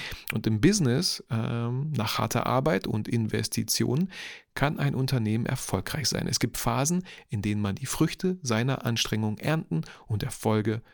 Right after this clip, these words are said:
feiern kann. Bei mir ist es so, ähm, dass ja, so zum Herbst, zum Dezember hin viele Projekte ich gerne, gerne abschließe und dann auch gerne die Rechnung stelle. Dass ich im neuen Jahr, wenn möglich, ganz viele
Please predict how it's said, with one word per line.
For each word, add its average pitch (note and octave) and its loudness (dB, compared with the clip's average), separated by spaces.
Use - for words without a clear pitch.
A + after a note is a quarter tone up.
feiern - 0
kann. - -2
Bei B2+ 6
mir G#3+ 6
ist A#3 6
es F#3+ 4
so, C#3+ 4
ähm, A#2+ 2
dass - 2
ja, G#3 4
so C#3+ 0
zum B2 0
Herbst, - 0
zum B2+ 2
Dezember A#2+ 2
hin C#3+ 2
viele F3 0
Projekte C3+ 2
ich - -4
gerne, - 0
gerne C3+ 2
abschließe D3+ 0
und D3 2
dann C3 2
auch - -4
gerne G#2+ 2
die A2+ 2
Rechnung G2+ -2
stelle. - 0
Dass B2 0
ich - -2
im F3+ 4
neuen F3 4
Jahr, A#2 4
wenn E3 4
möglich, A2+ 2
ganz C3 2
viele A2+ 0